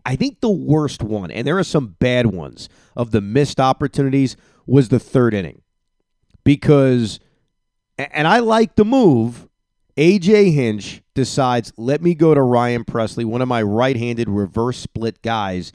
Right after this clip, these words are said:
to get Didi with the bases loaded and two out." And at this point, it's three to one. And remember, it stayed three to one for a little bit of time before the Yankees cut into it. Then the Astros tacked on a run. Very low-scoring game, which I don't think any of us saw coming. But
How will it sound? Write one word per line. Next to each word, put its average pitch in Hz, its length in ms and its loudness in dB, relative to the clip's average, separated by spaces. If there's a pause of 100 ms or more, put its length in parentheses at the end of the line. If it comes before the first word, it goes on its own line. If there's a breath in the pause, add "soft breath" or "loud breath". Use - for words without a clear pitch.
(300 soft breath)
to 127 100 -2
get 123 320 -2
Didi 131 340 0
with 110 200 -2
the 98 100 -6
bases 127 480 -2
loaded 113 320 -2
and 101 120 -4
two 110 200 -2
out." 98 80 -6
And 87 80 -10
at 101 100 -12
this 180 180 2
point, 147 280 -6
it's - 160 -12
three 131 240 -2
to 110 80 0
one. 110 240 -4
And 104 80 -4
remember, 117 320 -4
it 110 100 -8
stayed 147 460 -6
three 123 260 -4
to 113 80 0
one 107 300 -4 (340 soft breath)
for 135 180 0
a 117 60 0
little 123 220 -2
bit 113 140 -2
of 104 80 -6
time 113 220 -2
before 107 240 -4
the 107 60 -4
Yankees 107 380 -8
cut 98 240 -6
into 165 400 4
it. 139 180 -2 (160 soft breath)
Then 87 120 -10
the 87 100 -6
Astros 151 480 0
tacked 135 280 -2
on 127 180 -2
a 120 60 -4
run. 120 360 -4 (240 soft breath)
Very 233 300 0
low-scoring 147 680 -2
game, 113 180 -6
which 107 120 -6
I - 20 0
don't 165 80 0
think 117 240 -6
any 160 220 0
of 127 100 -2
us 113 140 -4
saw 101 180 -6
coming. 82 340 -10 (1800 loud breath)
But 160 380 4